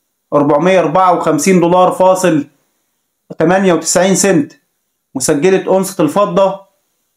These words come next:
تلتمية تلاتة وأربعين ألف وتسعمية اتنين وخمسين ليرة سورية اللي بتساوي اتنين وعشرين دولار فاصل تسعتاشر سنت، وسجل جرام الفضة في سوريا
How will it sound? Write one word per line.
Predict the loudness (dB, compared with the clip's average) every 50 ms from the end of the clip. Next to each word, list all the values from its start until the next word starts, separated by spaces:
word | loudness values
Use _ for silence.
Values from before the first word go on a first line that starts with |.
| _ _
تلتمية | 0 0 0 2 2 2 2 2 0
تلاتة | 0 0 0 0 0 0 2
وأربعين | 0 2 2 2 0 0 0 0 0
ألف | 2 0 2 0 -2 -4 -2 0
وتسعمية | 0 0 0 -2 -2 -2 0 0 2 2 2 0
اتنين | 0 0 0 0 2
وخمسين | 2 0 0 -2 -2 0 0 2 2
ليرة | 2 2 2 2 0
سورية | 0 0 0 2 2 2
اللي | 2 0
بتساوي | -2 -2 -2 0 2 2 4 2 2 0 -2 -6 _ _ _ _ _ _ _ _ _ _ _ _ -12
اتنين | -4 0 2 2 4 4
وعشرين | 2 2 0 0 0 0 2 2
دولار | 4 2 2 2 0 0
فاصل | 0 0 0 0 0 0 0 -2 -2 -4 -6 _ _ _ _ _ _ _ _ _ -8
تسعتاشر | -4 -2 0 0 0 0 2 0 0 0 0 -2
سنت، | -2 0 0 2 0 0 -2 -6 _ _ _ _ _ _ _ _ _ _ _ _ _ -10
وسجل | -6 -2 0 0 0 0 0 0 0 2 2
جرام | 2 2 4 2 2 2 0
الفضة | 0 0 0 -2 0 0 -2 -4
في | -2
سوريا | 0 0 2 2 2 2 0 0 -2 -6 -16